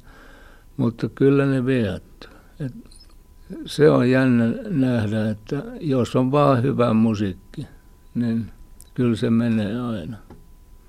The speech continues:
Se, että miten se tehdään, on tietysti eri asia. Se voidaan tehdä hyvin ja huonosti.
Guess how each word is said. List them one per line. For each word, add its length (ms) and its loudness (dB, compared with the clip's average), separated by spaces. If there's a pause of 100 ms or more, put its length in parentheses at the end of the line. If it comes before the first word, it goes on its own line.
(1500)
Se, 260 4
että 240 0
miten 360 4
se 140 2
tehdään, 640 6
on 180 0
tietysti 640 -2 (160)
eri 420 0
asia. 540 -2 (1800)
Se 120 -6
voidaan 380 0
tehdä 320 2
hyvin 340 2
ja 120 2
huonosti. 720 0